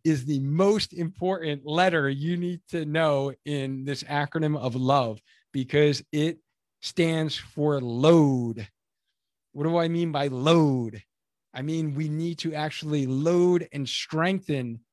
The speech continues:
the tendon. So I'm gonna say that again, because this is the most important thing you could be doing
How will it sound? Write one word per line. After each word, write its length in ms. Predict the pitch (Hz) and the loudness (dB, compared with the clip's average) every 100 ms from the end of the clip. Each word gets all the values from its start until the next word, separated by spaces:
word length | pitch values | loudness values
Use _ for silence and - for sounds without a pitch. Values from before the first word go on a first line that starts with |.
| _ | _
the 460 | 123 120 156 165 156 | -10 -4 -4 -4 -6
tendon. 540 | - 185 185 131 107 - _ _ _ _ _ _ _ _ _ _ _ _ _ _ _ _ _ _ _ _ _ _ _ | 0 2 2 -2 -4 -10 _ _ _ _ _ _ _ _ _ _ _ _ _ _ _ _ _ _ _ _ _ _ _
So 280 | - 156 139 | -4 0 2
I'm 80 | 151 | 0
gonna 100 | 160 | 2
say 160 | 208 | 4
that 160 | 196 208 | 4 4
again, 360 | 214 220 135 - - | 4 2 0 -8 -12
because 320 | 147 175 139 | -6 -4 -2
this 260 | 165 190 | -2 -2
is 220 | 233 190 165 | -2 -4 -2
the 160 | 190 | -2
most 720 | 147 143 165 220 233 254 - - | 0 -2 0 0 2 0 -2 -6
important 840 | - 190 165 - - 214 202 202 180 | -2 -2 -2 -2 2 2 0 -6 -4
thing 500 | - 202 165 160 160 | 4 4 4 -4 -6
you 380 | 151 156 175 208 | -4 0 0 0
could 220 | 196 208 | -4 -8
be 120 | 180 190 | -4 2
doing 520 | 180 165 139 135 | 4 4 2 -2